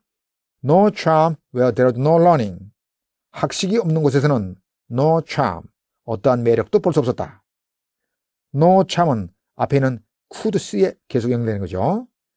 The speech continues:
그것의 동그라미. 여기 그것은 virtue나 worth의 뜻입니다. 그 다음 두 개의 외의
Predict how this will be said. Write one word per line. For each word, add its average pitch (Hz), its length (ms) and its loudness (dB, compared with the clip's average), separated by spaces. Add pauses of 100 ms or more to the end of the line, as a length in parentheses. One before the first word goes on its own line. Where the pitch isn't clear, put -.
(580)
그것의 196 280 4
동그라미. 104 400 -2 (400)
여기 131 180 0
그것은 151 480 2 (220)
virtue나 143 600 2 (120)
worth의 143 480 2
뜻입니다. 131 600 -4 (1160)
그 170 100 2
다음 147 140 2
두 165 300 4
개의 196 260 6
외의 160 360 6